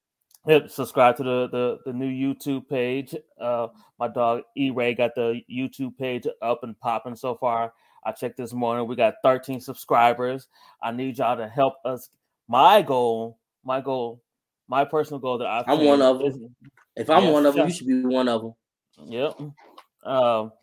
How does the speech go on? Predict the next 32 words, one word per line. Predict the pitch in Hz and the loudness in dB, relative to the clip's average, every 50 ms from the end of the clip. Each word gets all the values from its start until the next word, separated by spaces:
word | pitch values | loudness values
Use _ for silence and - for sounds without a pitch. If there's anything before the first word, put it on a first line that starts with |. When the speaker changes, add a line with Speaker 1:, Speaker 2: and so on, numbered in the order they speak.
| _ _ _ _ _ _ - 90 78 _ _ | _ _ _ _ _ _ -20 -20 -20 _ _
Speaker 1:
my | 110 123 135 | 0 2 2
personal | 139 - 151 151 147 151 135 | 2 4 2 0 0 -2 -4
goal | 139 131 127 131 104 | -2 -2 -2 -2 -2
is | 120 120 - | -4 -6 -6
for | 131 135 135 | -6 -8 -8
us | 120 | -8
to | 135 | -8
get | 127 123 | -12 -10
to | - 131 | -6 -4
a | 117 107 | -4 -4
hundred | 110 143 156 156 143 123 123 113 95 | -2 -2 -2 -2 -2 -4 -6 -8 -4
by | 107 113 113 | -4 -2 -2
the | - | -4
end | - 123 | -6 -10
of | 120 | -10
the | 120 120 | -10 -10
month. | 120 110 101 98 - _ _ _ - | -8 -8 -8 -10 -12 _ _ _ -4
I | 120 131 | -4 -2
said | 131 - 147 120 | 0 0 0 0
we | 113 131 139 | 0 -2 -4
can | 135 143 | -4 -4
get | 139 151 147 147 | -4 -6 -6 -6
to | - 131 | -6 -6
a | 127 127 | -6 -4
hundred | 139 131 113 123 113 | -6 -6 -8 -10 -16
subscribers | 127 110 - - 117 117 110 104 | -20 -10 -6 -4 -4 -4 -4 -6
by | 113 107 - | -6 -8 -8
the | |
end | - 113 | -8 -12
of | 110 | -14
the | 117 110 | -14 -14
month. | 107 98 92 92 | -14 -14 -16 -18